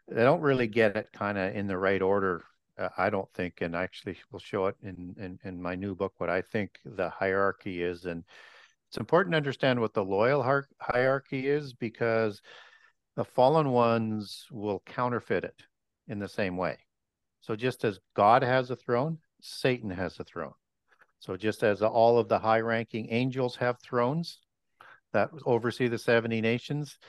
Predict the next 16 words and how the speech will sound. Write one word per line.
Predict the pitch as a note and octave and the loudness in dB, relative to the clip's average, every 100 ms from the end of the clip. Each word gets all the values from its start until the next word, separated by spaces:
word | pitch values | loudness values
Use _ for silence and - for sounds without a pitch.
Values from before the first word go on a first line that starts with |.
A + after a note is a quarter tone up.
| _ - | _ -4
and | G#2 | 0
then | A2 A2 | 2 2
the | G#2 | 0
branch | F#2 G2+ A#2+ - | 2 2 2 0
ones | B2+ A#2+ A#2 | 0 2 4
after, | A2+ B2 B2 | 2 2 -4
they | G#2+ B2 | 2 2
will | C#3 B2+ | 4 6
all | A2+ A2 | 6 6
have | G#2 G2 | 2 -2
thro-, | - G#2+ G#2 G#2 A2 | -4 -4 -2 -4 -8
thrones, | - G#2 G2+ G2 | -4 -2 0 -2
and | F#2+ | -2
they'll | F#2+ | 0
have | G#2 F#2+ | 0 -2
similar, | - - A#2 A2+ A2 G#2 | -8 -2 0 4 2 2